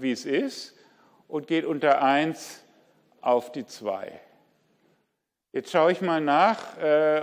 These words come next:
ob das sozusagen Teil eines Zyklus ist, ob das weitergeht. Das heißt, ich mache jetzt mit der zwei weiter.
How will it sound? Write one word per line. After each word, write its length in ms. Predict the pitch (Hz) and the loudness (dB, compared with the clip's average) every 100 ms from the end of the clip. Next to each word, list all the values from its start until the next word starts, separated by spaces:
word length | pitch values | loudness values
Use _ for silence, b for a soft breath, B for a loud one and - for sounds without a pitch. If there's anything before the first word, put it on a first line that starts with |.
| 113 | -2
ob 160 | 160 - | -6 0
das 220 | 165 156 | 0 0
sozusagen 580 | 180 - 151 156 151 143 | -4 -6 2 2 2 -2
Teil 320 | - 160 170 | 4 4 4
eines 400 | 147 139 131 - | 2 0 -4 -6
Zyklus 540 | - 247 247 139 110 | -4 -2 0 -2 -2
ist, 260 | 143 175 214 | -2 -4 -4
ob 140 | 151 | -6
das 200 | - 135 | -6 -2
weitergeht. 600 | 135 127 151 196 208 240 | 2 2 2 -2 -2 0
Das 120 | 190 139 | 0 0
heißt, 180 | 131 | -2
ich 40 | 131 | -2
mache 160 | 151 | -4
jetzt 140 | 143 147 | -4 -4
mit 80 | 139 | -4
der 120 | 123 | -4
zwei 380 | - 147 175 143 | 2 4 4 2
weiter. 480 | 107 110 175 226 | 2 2 2 0